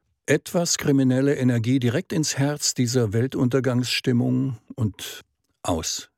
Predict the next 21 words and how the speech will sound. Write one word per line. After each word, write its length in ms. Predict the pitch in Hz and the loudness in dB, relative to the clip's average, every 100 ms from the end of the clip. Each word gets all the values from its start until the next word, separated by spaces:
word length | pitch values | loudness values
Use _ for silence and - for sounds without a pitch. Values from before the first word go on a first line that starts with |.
| - | -6
die 80 | - | -2
Maus. 460 | - 67 - - - _ _ _ _ _ _ _ _ | -2 -4 -6 -10 -12 _ _ _ _ _ _ _ _
Das 340 | 123 117 - | -2 0 0
willst 340 | 131 147 - 123 | -2 -4 -6 -4
du 100 | 90 | -4
nicht. 340 | 80 - - _ _ _ _ - | -4 -8 -16 _ _ _ _ -4
Des 160 | 135 156 | 0 2
Weiteren 380 | 190 180 156 | 0 0 2
sage 300 | 120 127 165 | 2 0 0
ich 120 | 185 - | -4 0
dir, 220 | 170 170 | 0 2
dass 180 | 151 143 | -2 -2
es 140 | - | -2
ganz 260 | 151 175 156 | 0 0 0
normal 460 | 117 104 117 160 | 0 0 0 -2
ist, 280 | - 180 - | -2 -4 -4
unter 380 | 131 117 110 95 | -4 0 0 0
Worst-Case-Bedingungen 1300 | 120 139 - - 147 143 - 120 117 117 123 120 135 | -2 -2 -8 -4 -2 -2 -4 -2 0 2 2 0 -2
Stress 460 | - - 131 147 - | -6 -6 -4 -4 -4
und 200 | 170 151 | -6 -4
etwas 340 | 135 69 - | -4 -4 -6